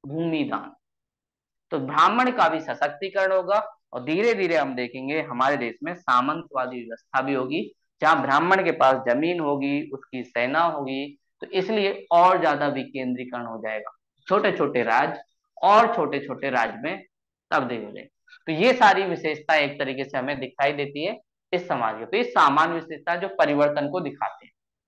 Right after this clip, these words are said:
अब हम धीरे धीरे कुछ वंश के बारे में पढ़ते हैं। सबसे पहला जो वंश है हमारा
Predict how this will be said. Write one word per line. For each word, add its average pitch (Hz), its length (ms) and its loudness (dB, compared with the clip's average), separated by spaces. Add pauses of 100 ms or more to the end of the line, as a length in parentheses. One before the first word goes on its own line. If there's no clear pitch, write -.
(760)
अब 220 140 8
हम 240 180 6
धीरे 196 240 4
धीरे 160 300 2 (480)
कुछ 226 180 -2 (300)
वंश 175 380 4
के 160 80 2
बारे 123 260 4
में 117 140 -8
पढ़ते 110 260 -10
हैं। 104 180 -10
सबसे 175 340 2
पहला 156 300 6
जो 139 200 -2
वंश 139 280 -2
है 170 80 0
हमारा 131 320 2